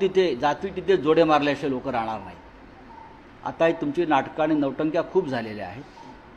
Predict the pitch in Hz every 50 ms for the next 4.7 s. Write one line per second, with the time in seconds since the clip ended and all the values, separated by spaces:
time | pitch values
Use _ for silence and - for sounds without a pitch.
0 | - - - - - - - - - - - - - - - - - - - -
1 | - - 151 170 175 175 - 247 233 - - 196 160 127 - - 82 71 - -
2 | - - - - - - - - - - - - - - - - - - - -
3 | - - - - - - - - - - - - 139 151 170 185 196 196 180 -
4 | - 208 - - 170 160 160 185 190 190 190 190 180